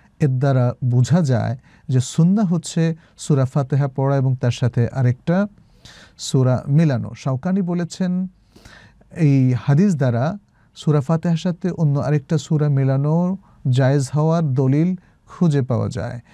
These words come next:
আচ্ছা, এখন এই হাদিসটার ব্যাপারে আমরা দেখতে পাচ্ছি, আহ, হাফেজ ইবনে হাজার তার তালখিস গ্রন্থে, আহ, বলেছেন যে এই হাদিসটা আবু ইয়ালা মুসনাদে বর্ণনা করেছেন। তারপরে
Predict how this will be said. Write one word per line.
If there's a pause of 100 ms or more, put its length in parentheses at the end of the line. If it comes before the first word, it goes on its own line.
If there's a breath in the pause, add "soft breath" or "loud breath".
(340 loud breath)
আচ্ছা, (600 loud breath)
এখন (300)
এই
হাদিসটার (200)
ব্যাপারে
আমরা
দেখতে
পাচ্ছি,
আহ,
হাফেজ
ইবনে
হাজার (480 soft breath)
তার
তালখিস
গ্রন্থে, (480 soft breath)
আহ,
বলেছেন
যে (260)
এই
হাদিসটা (600 soft breath)
আবু
ইয়ালা
মুসনাদে
বর্ণনা
করেছেন। (520 loud breath)
তারপরে